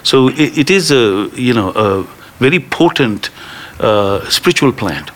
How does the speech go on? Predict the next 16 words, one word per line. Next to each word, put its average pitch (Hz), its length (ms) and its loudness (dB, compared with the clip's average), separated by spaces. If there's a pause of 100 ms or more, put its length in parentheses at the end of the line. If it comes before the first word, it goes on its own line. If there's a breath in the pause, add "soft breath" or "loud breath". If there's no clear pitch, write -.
(240)
So 131 220 2 (180)
it 135 120 0
helps 147 260 0
in 160 60 2
med-, 123 240 0
and 139 140 2
it 135 80 2
makes 120 340 -2
you 151 300 0
aware, 95 480 -2 (320 loud breath)
aware 131 300 2
of 131 140 -8 (100)
everything. 135 420 -2 (480 loud breath)
It 131 80 0
makes 120 340 2
your, 123 120 4